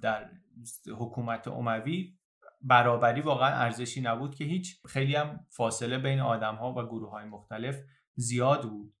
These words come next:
خ-، خلفای قبلی دربار و اینا نداشتن.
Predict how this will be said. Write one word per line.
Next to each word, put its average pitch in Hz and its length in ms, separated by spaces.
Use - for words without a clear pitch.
خ-، - 240
خلفای 110 440
قبلی 110 500
دربار 107 560
و 110 40
اینا 113 200
نداشتن. 131 500